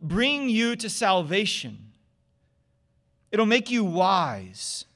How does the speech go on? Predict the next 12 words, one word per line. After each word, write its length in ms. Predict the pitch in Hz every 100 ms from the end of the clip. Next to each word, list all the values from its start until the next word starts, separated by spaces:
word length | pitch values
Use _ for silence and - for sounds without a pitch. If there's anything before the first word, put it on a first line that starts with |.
| _ _ _ _ -
So 120 | 220
if 100 | 175
you're 140 | 254
looking 400 | 202 208 208 233
for 160 | 208 196
wisdom, 680 | 180 190 185 127 131 110 110 _ _ _ _ _ -
look 340 | 185 220 220
no 180 | 202 202
further. 460 | - 208 190 143
It's 140 | 147 160
right 320 | 175 208 220
here. 480 | 190 196 147 87